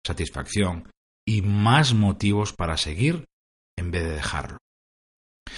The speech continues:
Fíjate, a lo largo de los últimos doce años de mi vida personal y profesional he lanzado proyectos,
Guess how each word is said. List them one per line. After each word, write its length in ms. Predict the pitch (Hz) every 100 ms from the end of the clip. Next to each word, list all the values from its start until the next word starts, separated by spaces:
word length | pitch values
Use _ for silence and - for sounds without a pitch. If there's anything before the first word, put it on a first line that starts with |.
| - - -
Fíjate, 460 | 120 110 101 82 -
a 120 | 98
lo 80 | 104
largo 280 | 143 175 165
de 80 |
los 160 | 139 123
últimos 500 | 127 117 113 101 - - _
doce 320 | 113 123 92
años 320 | 92 139 110 87
de 100 | 82
mi 100 | 90
vida 280 | 104 87
personal 440 | - 80 78 90 104
y 60 |
profesional 680 | 76 85 - 78 92 104 104
he 160 | 101 110
lanzado 540 | 117 92 - 104 95
proyectos, 800 | - 78 92 95 - 95 92 87